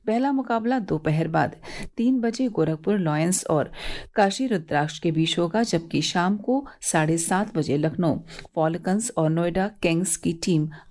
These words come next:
आमने सामने होगी। हर घर तिरंगा यात्रा अभियान के क्रम में कल सिद्धार्थनगर में तिरंगा यात्रा का आयोजन किया गया।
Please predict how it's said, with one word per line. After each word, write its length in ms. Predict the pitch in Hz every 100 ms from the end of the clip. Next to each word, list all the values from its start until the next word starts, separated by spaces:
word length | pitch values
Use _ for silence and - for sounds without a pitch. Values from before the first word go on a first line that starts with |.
| -
आमने 300 | 190 147 147
सामने 400 | - 180 139 151
होगी। 400 | 175 143 - - - - - - - - - -
हर 140 | 294
घर 160 | 294 330
तिरंगा 500 | 262 175 165 170 165
यात्रा 420 | 165 156 160 170
अभियान 420 | - 156 160 151
के 140 | 156 160
क्रम 220 | 156 156
में 160 | 175 180
कल 200 | 156 151
सिद्धार्थनगर 800 | - 156 165 156 156 165 165 165
में 140 | 214
तिरंगा 360 | 226 156 147 156
यात्रा 420 | 165 175 - 202
का 160 | 202 214
आयोजन 420 | 160 151 147 156
किया 260 | 156 160 156
गया। 260 | 202 262